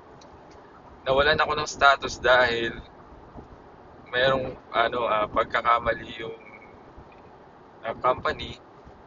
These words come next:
Kumbaga, dahil wala silang H R noon, walang mag-aasikaso.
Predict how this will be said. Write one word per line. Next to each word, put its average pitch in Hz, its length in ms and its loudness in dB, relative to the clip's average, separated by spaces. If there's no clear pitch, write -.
Kumbaga, 113 380 0
dahil 117 420 2
wala 127 300 4
silang 123 260 -6
H 123 300 -8
R 127 180 0
noon, 110 320 -10
walang 107 320 -2
mag-aasikaso. 107 800 -8